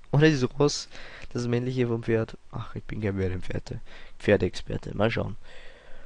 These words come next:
Okay, so sieht's dann aus. Dann weitere Gerüchte sind natürlich, wie gesagt, Robin Hood Event, dann vom sechsundzwanzigsten bis zum einunddreißigsten August. Der Wendpflanze, immer so ein Drop-Item, werden dann diese Pfeile in den Köcher sein.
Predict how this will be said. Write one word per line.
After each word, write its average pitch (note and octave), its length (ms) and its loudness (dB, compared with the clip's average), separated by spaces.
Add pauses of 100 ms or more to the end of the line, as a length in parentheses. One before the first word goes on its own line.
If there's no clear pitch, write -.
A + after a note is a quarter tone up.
(160)
Okay, C#3 640 8
so A#2+ 160 6
sieht's C3 240 2
dann B2+ 140 6
aus. A#2 200 8
Dann C3 140 4
weitere B2 360 6
Gerüchte - 460 -2
sind A#2 180 2
natürlich, A2 380 0
wie G#2 60 0
gesagt, - 400 -2
Robin G2 400 2
Hood E3 340 0 (440)
Event, A#2+ 540 6
dann A2 140 4
vom A2 160 -2
sechsundzwanzigsten G#2 800 -2
bis - 120 -8
zum G#2 140 -2
einunddreißigsten A#2 960 2 (420)
August. - 280 2
Der A#2 80 4
Wendpflanze, C#3+ 480 6
immer B2+ 240 6
so A2+ 100 2
ein A2 140 4
Drop-Item, G2+ 760 2
werden F#2+ 220 0
dann F#2+ 140 0
diese F#2+ 240 -6
Pfeile G2+ 400 2
in G2 140 -4
den G2 160 -4
Köcher C3+ 340 2
sein. G#2 320 0